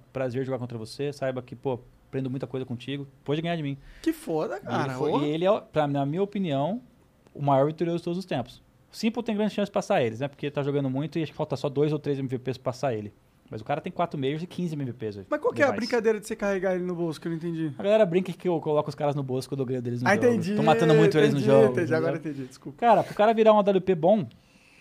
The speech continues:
Speaker 1: primeiro tem a parte motora do jogo, né? Precisa entender bem, jogar a mira legal nos adversários, saber frear o boneco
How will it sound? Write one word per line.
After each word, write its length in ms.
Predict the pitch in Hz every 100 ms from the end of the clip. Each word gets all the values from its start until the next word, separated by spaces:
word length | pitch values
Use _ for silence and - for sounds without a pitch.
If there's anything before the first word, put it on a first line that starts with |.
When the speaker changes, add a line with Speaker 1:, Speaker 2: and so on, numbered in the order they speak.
| - _ _ _ _ - _ -
Speaker 1:
primeiro 280 | 190 233
tem 80 | 247
a 40 | 247
parte 240 | 233 214
motora 340 | 240 240 190
do 80 | 180
jogo, 260 | 156 131 117
né? 160 | 151 180
Precisa 220 | - -
entender 320 | 214 214 202 208
bem, 280 | 190 208 170
jogar 240 | 135 147
a 40 |
mira 200 | 156 160
legal 280 | 156 139 147
nos 120 | 151
adversários, 720 | 131 131 151 - 170 151 120 -
saber 240 | 139 139
frear 280 | - 135 135
o 40 |
boneco 640 | 135 147 160 143 - 107